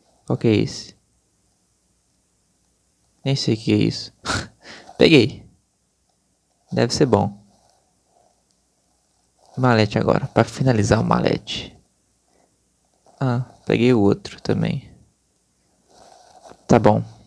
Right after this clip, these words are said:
Não peguei o malete, infelizmente. Mas vamos pegar os,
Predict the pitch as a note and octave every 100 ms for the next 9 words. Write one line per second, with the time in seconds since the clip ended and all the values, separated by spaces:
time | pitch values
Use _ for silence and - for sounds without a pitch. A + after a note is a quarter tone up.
0 | _ _ _ _ _ - A2 A2 A2 G#2
1 | G2+ G2+ - - A2 - - G2 F#2+ F#2
2 | - - - _ _ _ _ _ _ -
3 | - - - G#2 G#2+ A2 A2+ A#2 B2 -